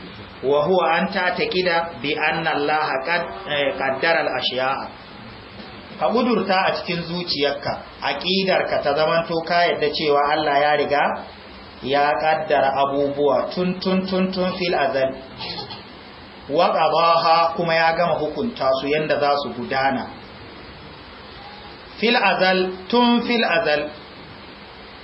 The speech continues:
Wa katabaha fil lawhi. Kuma ya riga ya rubuta su a allonsa, al-mahfuzu, abun tsarewa.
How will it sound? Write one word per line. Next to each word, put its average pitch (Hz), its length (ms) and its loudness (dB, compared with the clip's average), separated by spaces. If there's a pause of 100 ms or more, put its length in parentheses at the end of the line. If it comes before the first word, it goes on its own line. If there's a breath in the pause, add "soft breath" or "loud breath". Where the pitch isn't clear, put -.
(380)
Wa 165 240 4
katabaha 156 720 2
fil 131 200 -2
lawhi. 143 320 0 (840)
Kuma 220 220 6
ya 226 220 6
riga 196 300 6
ya 208 280 6
rubuta 202 540 4
su 190 140 2
a 180 220 4
allonsa, 165 640 2 (840)
al-mahfuzu, 160 1120 2
abun 175 280 2
tsarewa. 156 600 2